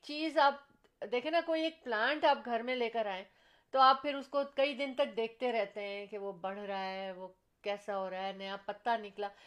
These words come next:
اسی طرح گھر میں بہت ساری چینجز کرتے رہا کریں آپ لوگ۔ ضروری نہیں کہ خرید کے ہی لایا جائے، لیکن اوپر نیچے سائڈ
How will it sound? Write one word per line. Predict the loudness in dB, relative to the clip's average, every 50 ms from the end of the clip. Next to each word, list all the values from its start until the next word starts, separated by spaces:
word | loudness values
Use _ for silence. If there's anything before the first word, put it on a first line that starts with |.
| -14 _
اسی | -6 -4 -2 0 0
طرح | 4 8 10 10 8 8
گھر | 6 2 2 2
میں | 2 2 0 -2 0 0 -2 -2
بہت | -4 -2 0 0 0 2
ساری | 2 0 0 0 -2 -8
چینجز | -8 -8 -8 -8 -8 -10 -10 -8
کرتے | -6 -6 -6 -6 -6 -8 -8 -6
رہا | -6 -6 -8 -10 -12
کریں | -14 -18 -20 -20 -20
آپ | -20 -20 _ _ -20
لوگ۔ | -20 -20 _ _ _ _ _ _ _ _ _ _ _ _ -10 -6
ضروری | -2 0 0 0 0
نہیں | 0 -2 -4 -2
کہ | -2 -2 -4 -2
خرید | -2 -4 -4 -4 -6 -8 -8 -6
کے | -6 -4
ہی | -2 0
لایا | 2 2 2 2 2 0 -2
جائے، | -4 -4 -6 -6 -6
لیکن | -8 -12 -12 -12 -14 -14 -16 _ _ -20 _ _ _ _ -20 -20 _ _ _ _ _ _ _ _
اوپر | -10 -8 -8 2 6 6 8 8
نیچے | 6 2 -4 -8 -6 -2 0 0 0 0
سائڈ | 2 6 8 8 8 8 6 2